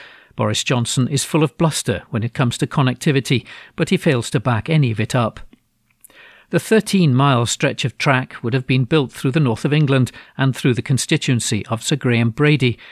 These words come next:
the chair of the Conservative nineteen twenty-two Backbench Committee. Rail groups criticised the decision when it was announced last week.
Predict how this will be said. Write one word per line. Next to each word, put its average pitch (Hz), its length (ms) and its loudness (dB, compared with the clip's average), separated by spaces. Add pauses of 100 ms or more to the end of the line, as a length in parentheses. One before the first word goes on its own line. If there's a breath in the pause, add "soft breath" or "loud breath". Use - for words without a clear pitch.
(140 loud breath)
the - 80 -4
chair 160 300 2
of 110 100 -2
the - 80 0
Conservative 139 720 0
nineteen 131 400 0
twenty-two 117 540 -2
Backbench 120 640 -2
Committee. 123 500 0 (1080 soft breath)
Rail 202 180 4
groups 135 320 0
criticised 131 640 0
the 131 80 -2
decision 127 500 0
when 107 140 -2
it 107 140 -4
was 135 120 0
announced 139 460 0
last 117 320 0
week. 123 320 -2